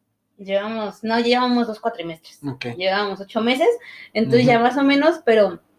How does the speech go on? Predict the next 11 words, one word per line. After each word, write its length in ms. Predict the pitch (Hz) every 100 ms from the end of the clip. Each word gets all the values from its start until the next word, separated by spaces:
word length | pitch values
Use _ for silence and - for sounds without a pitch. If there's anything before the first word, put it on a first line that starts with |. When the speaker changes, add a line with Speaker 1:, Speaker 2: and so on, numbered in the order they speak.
| _ _ _ _ _ _ _ -
Speaker 1:
de 180 | 196
todas 360 | 202 220 233 233
formas 360 | 233 233 226 233
no 80 |
es 80 | 247
lo 100 | 254
mismo 260 | 254 247 240
que 140 | 185
ya 80 | 190
tenía 200 | 220 214
yo 340 | 208 208 202